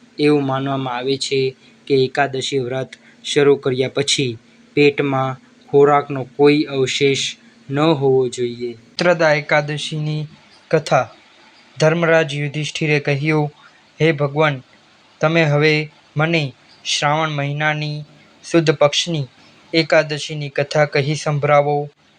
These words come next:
આ એકાદશીનું નામ શું છે? તેની વિધિ શી છે?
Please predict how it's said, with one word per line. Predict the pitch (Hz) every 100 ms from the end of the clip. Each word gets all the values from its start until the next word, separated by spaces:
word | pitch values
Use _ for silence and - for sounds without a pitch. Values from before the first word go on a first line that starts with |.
| _ -
આ | 165
એકાદશીનું | 156 160 147 143 143 170 151 135 127 _ _ -
નામ | 143 143 156
શું | 147 - 156
છે? | 147 160 151 147 _ - _ -
તેની | 160 160 147
વિધિ | 139 131 160
શી | 143 160 151
છે? | - 151 147